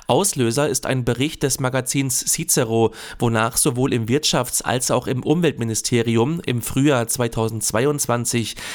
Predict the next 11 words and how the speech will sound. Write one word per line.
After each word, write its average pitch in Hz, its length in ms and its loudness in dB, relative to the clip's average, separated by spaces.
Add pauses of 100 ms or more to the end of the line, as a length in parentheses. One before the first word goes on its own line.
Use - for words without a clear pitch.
(160)
interne 139 460 2
Bedenken 135 640 -2
zum 123 280 0
damals 123 480 0
noch 127 220 -2
geplanten 127 460 -2
Atomausstieg 127 960 -2 (300)
unterdrückt 135 560 0
worden 110 260 2
sein 107 260 0
sollen. 104 380 0